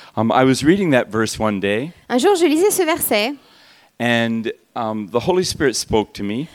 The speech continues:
Speaker 2: Et le Saint-Esprit m'a parlé.
Speaker 1: He said, "What were you delivered from?"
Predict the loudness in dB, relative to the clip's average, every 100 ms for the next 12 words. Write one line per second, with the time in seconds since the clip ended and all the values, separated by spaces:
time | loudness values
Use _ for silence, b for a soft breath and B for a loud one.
0 | b -2 0 0 0 -2 -2 -2 0 0
1 | -2 -4 -6 -10 _ b b b b -6
2 | -4 2 2 2 0 0 4 6 6 4
3 | 4 4 4 2 2 4 2 2 0 -6
4 | -2 2 2 2 -2 -6 -10